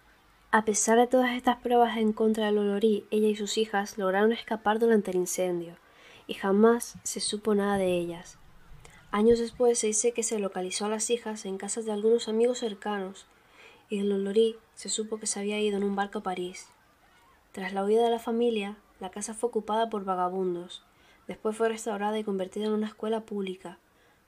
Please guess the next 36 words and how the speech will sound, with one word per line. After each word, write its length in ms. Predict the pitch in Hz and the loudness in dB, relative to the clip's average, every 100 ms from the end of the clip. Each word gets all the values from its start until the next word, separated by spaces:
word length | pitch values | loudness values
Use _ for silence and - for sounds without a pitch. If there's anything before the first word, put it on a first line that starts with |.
| - | 0
luego 220 | 208 233 | 8 8
en 60 | |
un 100 | 240 | 8
conservatorio, 800 | 240 247 240 208 190 196 185 180 - _ | 4 0 -2 -2 -2 -4 -4 -6 -14 _
después 440 | - 190 - 220 220 | -18 -14 -6 -6 -4
en 60 | |
edificio 440 | 196 190 208 202 226 | -6 -6 -8 -4 0
municipal, 580 | 208 196 185 180 175 170 _ _ _ _ _ | 0 -2 -4 -4 -6 -8 _ _ _ _ _
también 260 | _ 180 180 | _ 0 0
en 60 | 175 | -2
un 140 | 170 | 0
bar, 340 | 180 190 180 _ _ | 0 0 -2 _ _
en 120 | 180 | -8
una 140 | 180 180 | -4 -4
tienda 200 | 185 180 | -2 -2
de 80 | 175 | -2
muebles 520 | 190 196 190 190 - _ | -2 -4 -6 -10 -18 _
y 60 | |
en 60 | 190 | 0
un 60 | 208 | 2
edificio 420 | 214 214 220 240 | 2 -2 -2 0
de 60 | |
apartamentos 480 | 202 190 185 185 202 | 0 -4 -6 -6 -6
de 100 | 208 | -6
lujo. 380 | 185 185 - 180 _ _ _ _ _ _ | -8 -8 -14 -18 _ _ _ _ _ _
Todo 220 | - 220 | 2 6
eso 260 | 233 226 214 | 6 4 -4
hasta 200 | 202 196 | -4 -6
que 60 | 185 | -4
finalmente 720 | 190 190 202 208 208 190 196 - | -4 -2 -2 -2 -4 -8 -12 -14
la 100 | 202 | -12
compró 380 | 180 180 185 202 | -6 -8 -4 -2
el 80 | 202 | -2
actor 320 | 190 - 196 | -4 -6 -2
Nicolas 480 | 190 196 202 180 - | -2 -4 -6 -8 -8
Cage, 420 | 185 175 - - | -8 -8 -10 -18